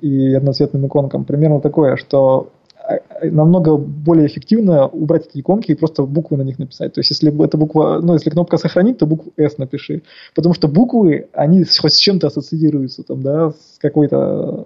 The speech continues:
буква «С», а, «Сохранить», «О», «Открыть», там, да, <laughs> «В», там, «Выдалить» или «Вставить», черт его знает. Вот.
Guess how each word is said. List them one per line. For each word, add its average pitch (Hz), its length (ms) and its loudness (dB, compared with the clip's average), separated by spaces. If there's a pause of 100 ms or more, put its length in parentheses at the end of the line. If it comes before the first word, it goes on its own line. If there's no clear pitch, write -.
(120)
буква 165 360 0
«С», - 520 0
а, 139 240 0
«Сохранить», 151 520 -6
«О», 180 300 2
«Открыть», 143 440 -4
там, 139 180 -10
да, 156 240 2 (360)
<laughs> - 60 -6 (580)
«В», 185 380 2
там, 160 180 0
«Выдалить» 143 500 -2 (240)
или 170 140 0
«Вставить», 123 460 -4
черт - 260 -8
его - 180 -12
знает. 185 180 -20 (520)
Вот. 139 300 -2